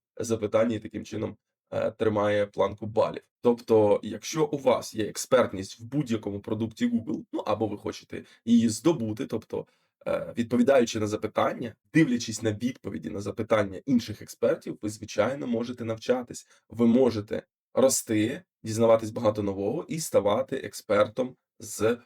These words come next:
певного продукту. А тепер трішки про переваги того, що дає експертність. Ну, по-перше, це спілкування з іншими експертами. Є закриті чати, є закритий форум, де можна...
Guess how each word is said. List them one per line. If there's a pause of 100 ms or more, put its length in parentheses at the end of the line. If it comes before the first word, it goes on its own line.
(220)
певного (140)
продукту. (240)
А
тепер
трішки
про (180)
переваги
того,
що
дає (100)
експертність. (320)
Ну,
по-перше, (520)
це
спілкування
з
іншими
експертами.
Є
закриті
чати, (200)
є
закритий
форум, (260)
де
можна...